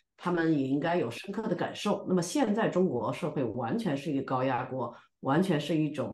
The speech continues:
这种，呃，极大的压力之下的这样的一种，呃，一，一种，一种存在。实际上呢，就是这是一种很畸形的社会。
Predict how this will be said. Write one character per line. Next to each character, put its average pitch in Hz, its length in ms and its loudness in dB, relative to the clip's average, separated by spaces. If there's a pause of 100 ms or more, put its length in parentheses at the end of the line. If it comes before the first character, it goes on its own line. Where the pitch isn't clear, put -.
这 139 120 -2
种， 117 320 -4 (340)
呃， 120 300 -6 (300)
极 170 280 0
大 190 200 4
的 143 100 2
压 170 240 4
力 175 140 6
之 196 120 -2
下 202 300 0
的 117 100 -2
这 190 140 -4
样 170 120 2
的 131 120 0
一 139 100 0
种， - 240 -4 (540)
呃， 113 380 -4 (520)
一， 233 300 6
一 214 40 10
种， 156 400 6
一 220 120 4
种 151 160 6
存 127 280 -6
在。 143 240 2 (360)
实 - 160 -2
际 285 120 8
上 262 220 6
呢， 202 140 8
就 220 100 6
是 220 100 2
这 294 140 2
是 285 140 4
一 262 40 6
种 269 120 8
很 170 240 -2
畸 262 200 4
形 185 140 2
的 147 100 0
社 143 200 -4
会。 - 260 -4